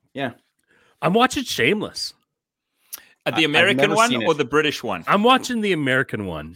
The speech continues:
Speaker 2: And let me tell you, there, I have never experienced so much joy witnessing despair in my life.
Speaker 3: Mm-hmm.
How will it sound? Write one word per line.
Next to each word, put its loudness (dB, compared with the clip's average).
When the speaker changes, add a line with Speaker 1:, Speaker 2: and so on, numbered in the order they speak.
Speaker 2:
And 0
let 0
me 0
tell 2
you, -8
there, 4
I 4
have 4
never 4
experienced -2
so 0
much -6
joy 0
witnessing -8
despair -8
in -10
my -10
life. -18
Speaker 3:
Mm-hmm. -6